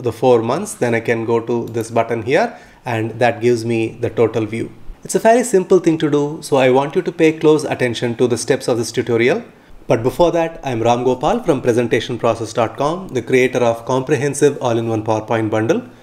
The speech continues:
which is a collection of more than four thousand five hundred premium PowerPoint templates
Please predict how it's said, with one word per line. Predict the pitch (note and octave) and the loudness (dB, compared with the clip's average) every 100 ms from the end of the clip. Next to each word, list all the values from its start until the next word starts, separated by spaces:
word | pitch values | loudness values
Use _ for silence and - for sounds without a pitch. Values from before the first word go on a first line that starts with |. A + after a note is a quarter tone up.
| - | -12
which | - B2 | -2 0
is | A#2 | 0
a | - | -4
collection | - B2 B2+ C3 | 0 0 2 -2
of | B2 C3 | -4 -2
more | A#2+ | -2
than | A#2 | -2
four | A2+ D3+ D#3+ | 2 0 4
thousand | E3+ D#3 D3 | 2 2 -2
five | B2+ B2 | 0 0
hundred | B2+ A#2+ A#2+ - | 0 -2 -2 0
premium | D3 D#3+ D3+ A2+ | 2 2 2 2
PowerPoint | A2+ G#2 A2+ A2 | 0 0 -4 -4
templates | A2+ G#2+ B2 B2+ - | -6 0 0 0 -6